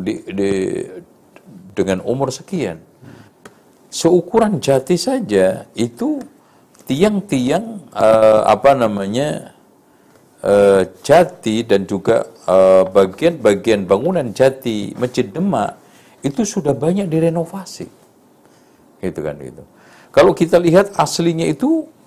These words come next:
sudah, eh, lapuk kebanyakan, itu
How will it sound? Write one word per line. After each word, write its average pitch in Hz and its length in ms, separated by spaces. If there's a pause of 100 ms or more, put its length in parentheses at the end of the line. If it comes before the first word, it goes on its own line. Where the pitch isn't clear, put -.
(120)
sudah, 117 800 (640)
eh, 113 400
lapuk 120 640
kebanyakan, 101 560
itu 143 160